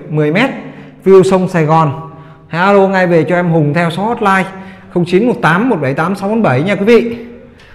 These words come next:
Giá bán đang rất rẻ và nhà thì xây mới một trăm phần trăm, sổ hồng riêng,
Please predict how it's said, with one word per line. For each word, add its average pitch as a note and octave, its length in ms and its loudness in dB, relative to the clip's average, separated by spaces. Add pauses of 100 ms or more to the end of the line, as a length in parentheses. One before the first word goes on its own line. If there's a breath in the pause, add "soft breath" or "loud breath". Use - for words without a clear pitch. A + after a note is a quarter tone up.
(340 loud breath)
Giá F3 140 -6
bán E3+ 240 2
đang F#3+ 180 0
rất A#3 200 -2
rẻ D#3 340 2 (200)
và C#3+ 180 -2
nhà D3 240 -4
thì C#3+ 140 -2
xây F3+ 160 -4
mới E3+ 200 -2
một G#3 180 0
trăm F3+ 120 -4
phần D#3 140 0
trăm, F#3 260 0
sổ C#3+ 200 -6
hồng D#3+ 200 -4
riêng, F#3+ 380 2